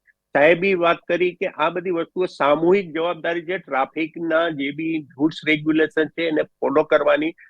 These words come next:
આજે દરેક જગ્યાએ રેડ સિગ્નલ આપણે જોઈએ છે, ગ્રીન સિગ્નલ, બધા સિગ્નલ હોય છે.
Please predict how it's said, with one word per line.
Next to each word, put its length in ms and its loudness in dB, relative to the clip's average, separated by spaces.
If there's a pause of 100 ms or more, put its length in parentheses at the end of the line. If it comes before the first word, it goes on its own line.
(160)
આજે 220 4
દરેક 300 4
જગ્યાએ 360 2
રેડ 240 0
સિગ્નલ 440 -4
આપણે 280 -4
જોઈએ 320 -4
છે, 180 -8
ગ્રીન 280 -8
સિગ્નલ, 380 -4
બધા 280 2
સિગ્નલ 520 0
હોય 200 0
છે. 220 -4